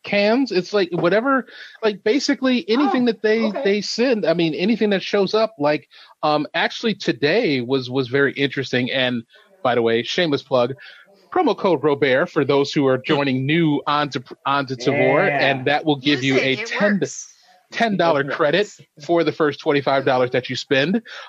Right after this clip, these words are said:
Speaker 1: Uh, but interesting enough, the thing that showed up in Devore today was Maine Beer Company's lunch, which popped in
Speaker 3: Oh.
Speaker 1: there. So, uh, yeah, it showed up and it showed that it was then gone 'cause people
Speaker 3: Yes.
Speaker 1: really jumped on that sucker.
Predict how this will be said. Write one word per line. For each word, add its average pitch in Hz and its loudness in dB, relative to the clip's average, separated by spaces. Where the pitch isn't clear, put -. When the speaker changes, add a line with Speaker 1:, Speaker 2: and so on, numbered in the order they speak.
Speaker 1:
Uh, 143 2
but 139 -2
interesting 185 0
enough, 170 0
the 156 0
thing 208 0
that 180 0
showed 180 -2
up 180 0
in 170 0
Devore 151 0
today 160 0
was 143 0
Maine 175 2
Beer 185 2
Company's 185 -2
lunch, 131 -2
which 135 0
popped 143 0
in 120 2
Speaker 3:
Oh. 113 2
Speaker 1:
there. 107 -2
So, 135 0
uh, 120 0
yeah, 139 -2
it 190 0
showed 214 -2
up 175 0
and 139 0
it 156 -2
showed 135 -2
that 131 2
it 127 -2
was 127 -2
then 117 -2
gone 123 -2
'cause 120 -4
people 139 -2
Speaker 3:
Yes. 107 -2
Speaker 1:
really 147 4
jumped 135 -2
on 127 2
that 120 0
sucker. 107 -2